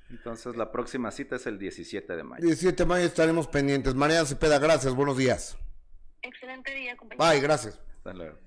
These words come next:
Speaker 2: Mariana Cepeda, reportera de Primera Mano. Por cierto,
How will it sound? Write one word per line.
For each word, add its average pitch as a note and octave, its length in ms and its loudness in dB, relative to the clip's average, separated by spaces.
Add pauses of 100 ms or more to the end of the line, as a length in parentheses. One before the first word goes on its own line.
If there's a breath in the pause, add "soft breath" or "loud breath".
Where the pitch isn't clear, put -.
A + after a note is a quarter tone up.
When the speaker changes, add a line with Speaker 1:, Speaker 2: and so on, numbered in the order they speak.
(140)
Speaker 2:
Mariana D3+ 580 0
Cepeda, D3+ 440 0
reportera B2+ 520 -2
de A#2+ 200 -2
Primera A#2+ 640 -4
Mano. B2+ 420 -6
Por A2+ 140 -8
cierto, A#2+ 600 -6